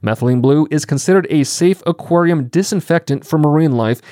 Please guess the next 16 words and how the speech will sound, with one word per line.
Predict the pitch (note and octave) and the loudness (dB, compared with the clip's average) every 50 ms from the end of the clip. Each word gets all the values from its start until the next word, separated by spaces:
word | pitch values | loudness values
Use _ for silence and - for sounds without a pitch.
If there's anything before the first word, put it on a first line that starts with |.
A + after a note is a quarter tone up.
| - - _ | -20 -8 _
and | - D3+ | -2 0
is | D3+ C3 | 0 2
a | C3 B2+ | 2 0
robust | B2 B2 B2 C3 D3 F#3+ G3 F#3 G#3 G#3 G3 - - _ - | 0 2 2 2 2 2 2 0 -2 -4 -4 -6 -10 _ -8
antifungal | C#3+ E3 F3 - G3+ F#3 - - B2+ B2+ C3 C3+ A#2+ C3+ | -6 -4 -2 -2 -2 -2 0 0 -2 0 0 2 0 0
and | C3+ - | 0 -2
antiparasitic | - C#3 D#3 D3+ F#3+ F3+ E3+ - - D3 D#3+ D3+ - - G#2 B2+ B2 | -2 -4 -2 -2 -2 -4 -4 -4 -2 -2 -2 -2 -2 -4 -6 -6 -4
agent. | - C3 D#3 D#3 C3 A2 D#2+ C#2 - - _ _ _ _ _ _ _ _ _ _ _ _ _ _ | 0 0 0 0 0 -2 -6 -8 -10 -16 _ _ _ _ _ _ _ _ _ _ _ _ _ _
It | - - F#3+ | -4 -2 0
is | A#3 B3 A3 | 0 0 -2
also | - - - B3+ A#3+ - G3 | -4 -2 -2 -2 0 0 0
used | C#3+ B2+ B2+ B2+ C3 - | 0 2 2 2 2 0
to | C#3 B2 | -2 -2
treat | - D#3+ D#3 - - | -2 -2 -2 -2 -4
fish | - - - G#3 G3+ - | -6 -2 -2 -2 0 -2
eggs | - B2 B2 B2 B2 C3+ - | -4 -4 -2 -2 -4 -6 -10